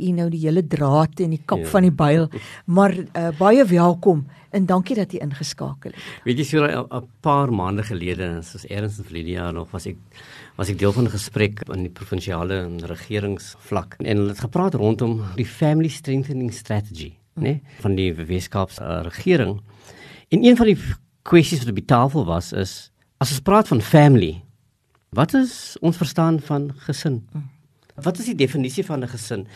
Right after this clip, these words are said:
Speaker 2: En u gaan almal nou verskillende idees het en u gaan miskien nie saamstem met sekere uitlatings nie, want jy het miskien 'n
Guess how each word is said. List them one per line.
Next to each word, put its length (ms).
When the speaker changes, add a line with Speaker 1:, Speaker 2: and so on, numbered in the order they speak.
Speaker 2:
En 120
u 140
gaan 200
almal 300
nou 140
verskillende 680
idees 580
het 160
en 140
u 80
gaan 100
miskien 260
nie 120
saamstem 640
met 120
sekere 540
uitlatings 760
nie, 80
want 120
jy 60
het 100
miskien 400
'n 120